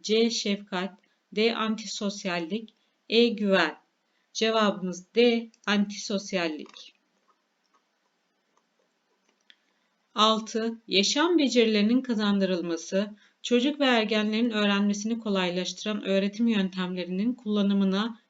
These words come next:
ve sosyal öğrenme sürecine dayanır.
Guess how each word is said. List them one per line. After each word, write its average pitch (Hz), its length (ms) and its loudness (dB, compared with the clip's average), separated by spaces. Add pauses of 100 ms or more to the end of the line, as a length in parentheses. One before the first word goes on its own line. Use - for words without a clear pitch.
ve 220 100 -2
sosyal 240 540 -2
öğrenme 208 460 -2
sürecine 202 560 -2
dayanır. 175 460 -2